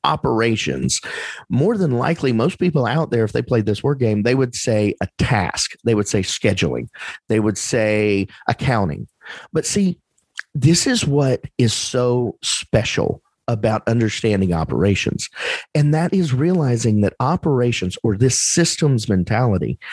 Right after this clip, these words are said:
it's not about just the mechanics or the, the daily task of what we're doing. It's actually the experience. And that, that's really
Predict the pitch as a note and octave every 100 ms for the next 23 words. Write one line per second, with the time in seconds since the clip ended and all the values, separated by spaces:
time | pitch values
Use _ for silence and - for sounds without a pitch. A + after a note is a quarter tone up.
0 | - - - - C#3 - C#3 B2+ C#3 D#3+
1 | - D#3+ C3 G#2 A2 - - - A#2 C3
2 | C3 - G2 F#2 - - C#3+ D3+ C#3 -
3 | G#2 G2 E2+ - - - G#2 E2+ A#2+ C3
4 | C#3 A#2 - C3+ D3+ A#2 - - - A#2
5 | G#2 G#2+ F#2 G#2+ F#2 F3 F#3 - - -
6 | - - - - - - - - E3 F#3
7 | - D3+ C3+ A2 A2 F#2 - - - -
8 | - B2 A2 D2+ - - - - _ _
9 | - - - - - - D3 D#3 E3 -
10 | C3 E3 - - B2 B2+ F#3 A3+ E3+ A#2
11 | G2+